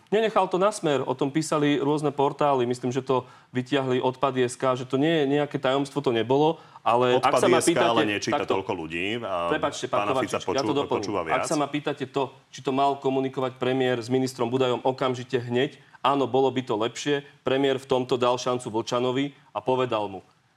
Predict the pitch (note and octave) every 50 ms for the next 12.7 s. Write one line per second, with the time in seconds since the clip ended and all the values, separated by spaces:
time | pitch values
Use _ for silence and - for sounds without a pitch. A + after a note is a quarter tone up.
0 | _ _ _ _ - A#2 B2 C3+ C#3+ D3 D3 C#3 C3+ - - A#2+ B2 B2+ C3 C3
1 | B2+ C3 B2+ B2 A2 A#2+ A#2+ B2 B2 - - D3 C3 A#2 A2+ A2+ A2 G#2 G2 G2
2 | F2 - - - A#2+ C3 - D3 C3 B2+ - C3 B2+ B2+ A#2 A#2 A2+ C3 C#3 D3
3 | C#3+ C3 - G#2+ G#2+ B2+ B2 A#2 A#2+ A2 A2+ G#2+ - - D3+ D3+ - - - D3
4 | C3 A#2+ A2 A2 - A#2+ A2+ B2+ C3 C3 C3+ B2+ A#2+ A#2 A#2 - A#2 G#2+ - -
5 | - - - - A2+ A#2+ A#2 A#2 A#2 - A#2+ A#2 A#2+ A2+ - C#3+ - - C#3 C3
6 | C3+ C3 C3 - B2+ A2+ G#2+ F#2+ - - _ _ _ _ - F3+ F#3+ E3+ G#2+ -
7 | - - - G#2+ G#2 A2+ C3+ D3+ D3 B2+ A2+ G#2+ G#2 G#2+ A#2+ C#3 D3+ C#3 - _
8 | _ _ _ _ _ _ - A2 - - - G3 D#3+ - F3 D#3+ D3 C3+ C#3 C3+
9 | - C#3+ B2 B2 B2 B2 B2 C3 B2+ A#2+ B2 B2 A#2 - - C3+ C3 C3 - C3+
10 | B2+ - C3 C3+ C3+ C3+ D3 C3+ A2 F#2 - - _ _ _ _ - - - C#3
11 | C3+ B2+ - C#3 C3+ D3 D#3+ F3 F3 D3+ D3+ D#3 D3 D#3 C#3+ C#3 C3+ C#3+ C#3 C3
12 | C3 B2+ C3+ B2+ B2 - B2+ G#2 G2 D#2+ F2 - -